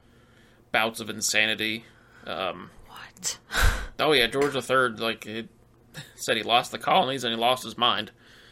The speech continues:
Speaker 2: Oh,
Speaker 1: Um,
Speaker 2: boy. It is a lot of stress.
Speaker 1: Yeah. Um, and he also been king for, like, sixty years, so.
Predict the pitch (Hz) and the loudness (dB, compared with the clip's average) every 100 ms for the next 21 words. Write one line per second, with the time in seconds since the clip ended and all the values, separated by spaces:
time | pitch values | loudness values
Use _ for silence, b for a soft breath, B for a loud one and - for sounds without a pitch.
0 | b 208 208 208 147 143 135 - 190 175 | b -2 2 4 6 6 6 4 0 -2
1 | 170 165 - _ _ _ - 220 240 226 | -2 -8 -12 _ _ _ -4 2 2 2
2 | 190 175 175 - 170 170 - - 127 110 | 2 0 -2 -4 -4 -4 -12 -6 2 2
3 | 110 - - 127 127 127 143 147 117 113 | 0 -6 -2 2 2 2 0 0 -2 -10
4 | 104 117 117 82 80 71 - - - - | -10 -8 -8 -8 -12 -10 -10 -10 -12 -14
5 | 60 78 - - 107 98 | -12 -14 -14 -6 -4 -4